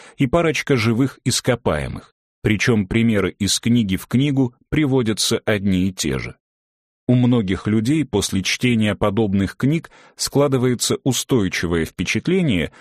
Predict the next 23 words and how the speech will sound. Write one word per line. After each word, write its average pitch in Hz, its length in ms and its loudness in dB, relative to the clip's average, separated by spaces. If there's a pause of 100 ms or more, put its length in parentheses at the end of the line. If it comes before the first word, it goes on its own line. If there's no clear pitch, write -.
(160)
что - 200 -2
ничего-то 117 600 2
и 113 100 2
не 123 220 2
известно, 139 640 -2 (260)
пару 123 260 2
огрызков 110 500 0
нашли 104 500 0 (280)
и 214 80 0
насочиняли. 113 840 0 (280)
Вся - 200 0
эта 131 200 2
наука — 139 400 2
полная 139 500 2
ерунда. 113 680 0 (280)
Зачем 135 440 0
обычно 123 440 0
следуют 123 600 0
мутные 110 520 2
рассуждения 101 840 0
про 85 200 -2
творцов, 90 600 -2 (280)
инопланетян 110 880 0